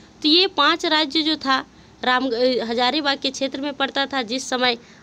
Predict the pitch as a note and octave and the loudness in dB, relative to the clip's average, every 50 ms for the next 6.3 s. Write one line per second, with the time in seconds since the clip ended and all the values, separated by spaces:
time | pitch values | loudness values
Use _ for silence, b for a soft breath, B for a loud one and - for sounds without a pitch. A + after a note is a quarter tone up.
0 | B - A#3 A#3+ B3+ B3+ B3+ A3+ C#4 C#4 - - A3+ G#3 G#3 - C4 C4 - B3 | B 0 2 2 4 2 2 0 0 -2 0 0 0 0 0 0 -2 0 2 0
1 | A#3+ A#3 A#3 A3+ A3+ A3+ A3+ A3 G3+ G#3 G3+ G3 G#3 G#3+ G#3 G#3+ G#3+ A3+ A3+ A3 | 2 2 2 -2 0 -2 -4 -4 -4 -4 -4 -2 0 0 0 0 0 0 0 0
2 | A3 C4+ C4+ C4+ - B3 A#3 A#3 A3 A3 - C4 B3+ - B3 A#3+ A#3 - B3 A3+ | 0 -2 -2 0 -4 -4 0 -2 -2 -2 -2 -4 -2 0 0 0 0 0 -2 0
3 | A3+ A3+ A3 A3 A3 G#3+ G3+ G3 B B B B B B - C4 D4 D4 - C4+ | 0 0 0 0 -2 -4 -4 -6 B B B B B B -6 -6 -4 -2 -2 -2
4 | B3+ B3+ A#3+ A#3 A3 A3 A3 A3 A3 G#3+ - A3 - A#3+ A3+ - - A3+ A3 A3 | 0 0 -2 0 -2 0 0 0 0 -2 -4 -2 -2 -4 -4 -2 -4 -4 -4 -2
5 | A3 A#3 C#4+ F4 F#4+ B B B B B B - - A#3+ C4 C#4+ - - G3+ A3 | -4 -2 -2 -2 -2 B B B B B B -2 0 0 0 0 -2 -4 -2 -2
6 | A3 G3+ - C#4+ D#4+ | -2 -2 -2 -6 -6